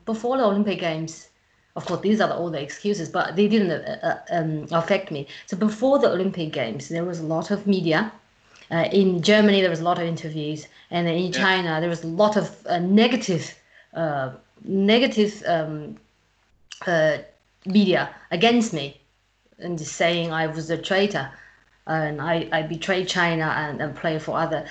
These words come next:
Speaker 1: country against China. And a lot of people did not know why I left China.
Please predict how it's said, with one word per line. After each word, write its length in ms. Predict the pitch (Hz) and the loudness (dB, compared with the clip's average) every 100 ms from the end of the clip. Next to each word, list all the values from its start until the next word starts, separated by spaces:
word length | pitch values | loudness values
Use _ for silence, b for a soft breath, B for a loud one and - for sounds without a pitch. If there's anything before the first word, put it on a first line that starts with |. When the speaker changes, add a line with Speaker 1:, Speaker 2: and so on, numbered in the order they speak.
| B B | B B
Speaker 1:
country 460 | - 170 - 165 135 | -2 0 0 0 0
against 540 | 156 170 175 170 - | 0 0 -2 -4 -6
China. 420 | 156 131 123 110 B B B B - | -4 -4 -6 -10 B B B B -8
And 460 | - 160 151 147 - - _ | 0 0 0 -6 -10 -16 _
a 80 | 196 | 2
lot 300 | 220 277 - | 4 4 2
of 320 | 269 - - _ _ _ _ _ _ _ | 0 0 -10 _ _ _ _ _ _ _
people 640 | - 277 320 320 147 135 - | 0 6 6 6 2 0 -6
did 240 | 180 175 165 | -10 -6 0
not 280 | 196 202 190 | 4 4 2
know 240 | 180 165 | 0 0
why 340 | 151 165 220 | 0 2 2
I 200 | - 151 | 2 0
left 320 | 156 185 262 - | 0 0 -2 -2
China. 420 | 147 139 131 | -4 -4 -6